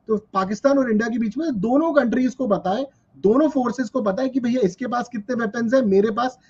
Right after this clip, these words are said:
कितने weapons हैं। So you know your enemy very well in conventional warfare। एक idea आपको होता है, जैसे अगर पहाड़ का युद्ध हो रहा है, अगर पाकिस्तानी ऊपर बैठे तो हमें किस तरीके से चढ़ना है, उनकी क्या स्ट्रैटेजी रहेगी, उनके पास क्या equipments रहेंगे, एक basic idea होता है। तो this is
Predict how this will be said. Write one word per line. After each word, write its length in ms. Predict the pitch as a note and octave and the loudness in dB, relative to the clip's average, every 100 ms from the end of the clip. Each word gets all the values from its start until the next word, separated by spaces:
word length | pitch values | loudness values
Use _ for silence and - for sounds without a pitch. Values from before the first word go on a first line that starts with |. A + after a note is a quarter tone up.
| _ A#3 | _ -8
कितने 220 | G#3 A#3+ | -4 0
weapons 380 | G#3 F#3 F3 F3 | 2 2 0 0
हैं। 100 | F3 _ - | -4 _ -2
So 160 | D4 | 2
you 240 | C#4 B3+ D4 | 4 6 4
know 340 | A3+ G#3+ C4+ | 4 4 4
your 160 | D4 D#4+ - G#3 | 2 0 0 2
enemy 320 | A3 C4 C#4+ F3 | 4 6 4 4
very 220 | G#3 C#4 A#3+ | 4 6 4
well 140 | A3 C#4 - | 2 0 -4
in 80 | A#3 | -2
conventional 560 | G#3+ F#3+ F#3 F3 G3+ F3 | 2 2 0 0 0 2
warfare। 380 | D3+ C#3 C3+ B2 _ _ - | 0 -2 -6 -12 _ _ -2
एक 160 | C4+ C#4+ - | 0 0 2
idea 320 | G#3 G#3+ C#4+ | 2 6 6
आपको 260 | C4 - C4 | 6 2 0
होता 200 | G#3 A3 | 0 0
है, 60 | |
जैसे 180 | G#3 G#3 | -2 -2
अगर 200 | A#3 B3 - _ _ _ - | -4 -4 -8 _ _ _ -2
पहाड़ 300 | G3 A#3 B3+ | 0 2 2
का 120 | B3 | 2
युद्ध 240 | A3 G3+ | 4 4
हो 80 | F#3 | 4
रहा 120 | G3 | 4
है, 60 | G#3 | 2
अगर 100 | G#3+ | 0
पाकिस्तानी 560 | F#3+ F#3 G3+ A3 A#3 A3+ | -2 -4 -4 -4 -2 -2
ऊपर 200 | G#3+ A3 | 0 2
बैठे 260 | G3 G#3 | 2 0
तो 100 | A3+ | -2
हमें 160 | A3+ A3+ | -2 -2
किस 260 | C4 - | -2 -2
तरीके 280 | A3 G#3 A3+ | 0 0 -2
से 100 | A3+ | -4
चढ़ना 300 | G#3 G3 G#3 | -2 0 0
है, 100 | G#3+ - _ - | -4 -8 _ 0
उनकी 260 | G#3+ A#3 | 2 2
क्या 240 | A3 B3 A#3+ | 0 0 -2
स्ट्रैटेजी 520 | - G#3+ G3+ F#3+ A3 | 0 0 0 -2 2
रहेगी, 360 | G3+ G3 F#3+ A3 | 4 6 4 2
उनके 220 | G#3 G#3+ | 0 -2
पास 240 | A3 G#3+ - | -4 -4 0
क्या 120 | A#3+ | 0
equipments 500 | G#3 G#3+ - G#3 G#3 | 0 -2 -2 -2 0
रहेंगे, 280 | G3+ A3+ D4 _ _ C4+ | 2 2 -2 _ _ -4
एक 180 | A3+ | 0
basic 360 | A3 A#3 C#4 C4+ | 0 0 0 4
idea 260 | G3+ F3+ E3+ | 6 6 4
होता 180 | D3+ | 2
है। 120 | D3+ - _ - | -2 -4 _ -4
तो 60 | |
this 200 | G#3 B3 | 0 0
is 80 | D#4+ | 0